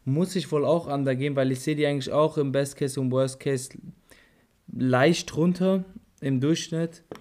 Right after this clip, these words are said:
Dementsprechend geh ich damit. Ich hab halt viele Fragezeichen bei denen. Die haben sehr viele Bigs. Ähm, und man sollte dort Fokus halt auf Garland, äh,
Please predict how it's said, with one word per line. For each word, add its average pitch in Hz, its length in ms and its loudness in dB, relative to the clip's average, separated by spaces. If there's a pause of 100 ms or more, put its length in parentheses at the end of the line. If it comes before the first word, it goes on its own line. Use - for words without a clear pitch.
(120)
Dementsprechend 135 680 -2
geh 131 80 0
ich 127 100 -4
damit. 139 340 -4
Ich - 80 -10
hab 143 100 -4
halt 143 160 -2
viele 139 200 -4
Fragezeichen 131 680 -2
bei 117 120 0
denen. 117 200 -2
Die 120 100 2
haben 123 200 2
sehr 131 240 0
viele 147 240 -4
Bigs. 147 480 -4 (1120)
Ähm, 123 640 2 (1000)
und 127 460 2
man 139 220 2
sollte 147 320 4
dort 139 240 -2
Fokus 156 500 2
halt 135 240 2
auf 127 320 4
Garland, 143 680 2
äh, 120 460 2